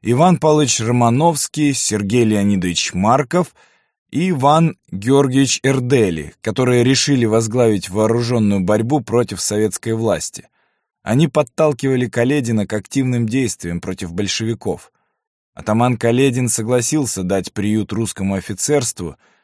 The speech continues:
и на Дон со всей страны устремились офицеры, кадеты, юнкера. Первую воинскую часть сформировали в Новочеркасске под видом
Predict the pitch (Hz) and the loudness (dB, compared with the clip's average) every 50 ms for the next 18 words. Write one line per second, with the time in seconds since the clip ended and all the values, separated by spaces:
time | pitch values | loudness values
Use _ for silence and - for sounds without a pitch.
0 | _ _ - 107 120 123 123 123 120 156 170 165 143 - - 110 101 - - 147 | _ _ -4 -2 0 0 0 0 2 2 2 2 0 0 -2 -4 -2 -2 0 0
1 | 139 127 - - - 107 110 110 110 120 143 156 147 120 _ _ _ _ _ - | 0 0 -2 -4 -4 -2 0 0 2 2 0 -2 -2 -6 _ _ _ _ _ -10
2 | 92 - - 104 113 120 131 143 135 135 117 - 113 104 - 117 101 - - - | -8 -6 -2 0 0 2 2 2 2 0 0 -2 -4 -6 -6 -6 -4 -4 -2 0
3 | 143 143 139 139 135 135 117 - 110 104 101 92 98 131 139 127 117 - 131 120 | 2 2 2 2 2 -2 -2 -2 -2 -2 -2 0 0 0 0 0 0 -2 -4 -6
4 | 113 - _ - 85 104 101 98 - - 104 - 98 107 120 127 120 110 - _ | -6 -8 _ -6 -2 -2 -2 -2 -2 -4 -4 -2 2 2 2 2 0 -2 -8 _
5 | _ _ _ _ _ _ _ _ _ _ _ _ _ _ _ - 135 160 160 160 | _ _ _ _ _ _ _ _ _ _ _ _ _ _ _ -2 0 2 2 2
6 | 151 156 151 139 135 147 160 156 147 131 - - 139 135 117 - - 151 143 131 | 2 2 2 2 2 0 0 0 0 -2 -2 -2 -4 -4 -2 0 2 2 2 0
7 | - - - - - - 117 113 113 120 123 123 123 127 131 131 127 123 117 113 | -2 -4 -8 -10 -6 -4 -4 -2 -2 0 0 2 2 4 4 2 2 0 0 -2
8 | 120 120 120 120 110 - 127 117 - - 139 123 101 90 - - - - - - | -2 0 -2 -2 -2 -4 -4 -6 -6 -2 -2 0 0 0 -2 -6 -10 -16 -20 -20
9 | _ _ _ _ _ _ - 104 101 101 120 127 113 117 113 104 90 | _ _ _ _ _ _ -2 -2 0 0 0 0 2 2 0 0 -2